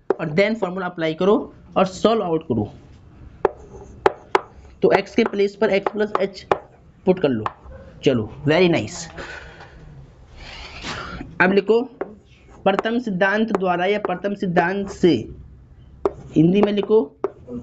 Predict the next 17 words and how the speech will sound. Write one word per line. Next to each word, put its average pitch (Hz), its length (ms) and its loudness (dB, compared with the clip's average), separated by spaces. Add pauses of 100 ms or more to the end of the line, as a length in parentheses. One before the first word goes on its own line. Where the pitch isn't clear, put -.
(160)
और 165 240 0 (100)
इंग्लिश 196 280 6
में 208 80 2
लिखना 196 280 2
है 208 320 0 (220)
definition 196 560 2
of 214 220 4
first 220 260 2
principle 185 420 4
law। - 120 2 (1120)
प्रथम 185 320 2
सिद्धांत, 180 640 -2 (4000)
सिद्धांत 165 720 0
से, - 320 2 (2750)
प्रथम 208 340 2
सिद्धांत 214 640 -2
से 170 260 -8